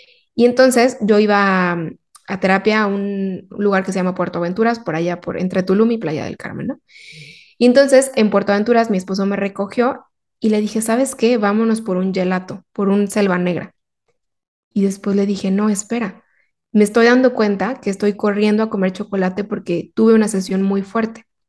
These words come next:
Entonces, algo que yo empecé a hacer mucho, que es algo que acompaño yo a las mujeres, es, "Ok, te estás comiendo las papitas, pero ¿qué pasó?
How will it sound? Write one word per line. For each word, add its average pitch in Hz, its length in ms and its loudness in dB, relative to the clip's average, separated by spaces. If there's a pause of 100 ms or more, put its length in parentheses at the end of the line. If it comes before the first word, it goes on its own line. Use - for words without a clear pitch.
(480)
Entonces, 226 480 2
algo 226 280 2
que 240 100 0
yo 208 100 -2
empecé 220 380 -4
a 214 60 0
hacer 214 240 -4
mucho, 220 420 -2
que 208 80 -8
es 202 100 -8
algo 208 280 -2
que 175 180 -2
acompaño 190 500 -2
yo 202 120 0
a - 20 2
las 202 160 0
mujeres, 202 540 -2
es, 208 240 0 (420)
"Ok, 220 200 2 (100)
te 202 80 -2
estás 220 200 0
comiendo 254 320 0
las 233 180 -2
papitas, 220 500 -4 (100)
pero 220 180 4
¿qué 220 140 0
pasó? 220 520 -4